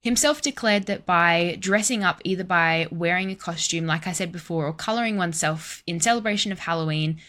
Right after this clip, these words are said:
signifies that you allow Satan to own you. He further said that when you adopt the pagan practices, you are subconsciously dedicating yourself to the devil. And he actually took joy in Christians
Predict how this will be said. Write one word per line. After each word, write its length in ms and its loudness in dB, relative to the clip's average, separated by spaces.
signifies 680 2
that 120 -2
you 220 0
allow 400 2
Satan 540 -4
to 520 -4
own 320 -4
you. 320 -4
He 120 -2
further 420 2
said 280 0
that 120 -4
when 200 0
you 180 0
adopt 420 -2
the 80 -10
pagan 540 -2
practices, 720 -6
you 80 -2
are 80 -2
subconsciously 1040 -2
dedicating 720 -2
yourself 420 -4
to 120 -12
the 100 -6
devil. 440 -6
And 220 0
he 120 0
actually 300 -2
took 260 -6
joy 480 2
in 380 0
Christians 840 -2